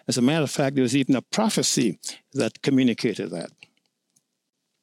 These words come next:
Um, number, number nine,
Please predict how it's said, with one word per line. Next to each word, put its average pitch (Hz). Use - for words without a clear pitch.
Um, 190
number, 165
number 175
nine, 143